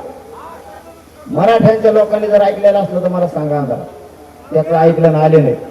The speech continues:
अंधारात सांगा. पुढं त्यांना कुठं ना कुठं तरी उभं राहायचं. हा, निवडणुकीत नाही म्हणत बरं का मी. हा, मग तुम्ही काय अर्थ काढा, त्याला मी काय बोलू? मग त्या टायमाला बघू त्यांचं काय करायचं. तुम्हाला फक्त विनंती जाता जाता,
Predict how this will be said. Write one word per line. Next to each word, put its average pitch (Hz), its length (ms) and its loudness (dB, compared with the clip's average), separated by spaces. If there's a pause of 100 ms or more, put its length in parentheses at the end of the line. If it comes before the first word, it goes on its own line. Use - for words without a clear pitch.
(280)
अंधारात 190 280 2
सांगा. 143 300 -4 (760)
पुढं 151 120 0
त्यांना 151 280 -2
कुठं 151 240 0
ना 147 60 -4
कुठं 139 240 -6
तरी 135 80 -6
उभं 127 180 -4
राहायचं. 113 260 -6 (1120)
हा, 170 100 -18 (520)
निवडणुकीत 135 600 -6
नाही 139 120 -4
म्हणत 143 160 -4
बरं 151 160 -6
का - 140 -8
मी. - 100 -8 (720)
हा, 104 200 -6 (220)
मग 113 120 -4
तुम्ही 139 220 -2
काय 160 180 0
अर्थ 156 200 2
काढा, 123 260 -4
त्याला 143 240 -2
मी 156 100 0
काय 151 140 2
बोलू? 143 160 4 (1800)
मग 131 120 -6
त्या 143 180 0
टायमाला 143 320 0
बघू 139 220 -4
त्यांचं 123 260 -8
काय - 240 -8
करायचं. 165 300 -14 (960)
तुम्हाला 196 260 2
फक्त 180 240 4
विनंती 175 440 0
जाता 135 240 0
जाता, 120 240 -2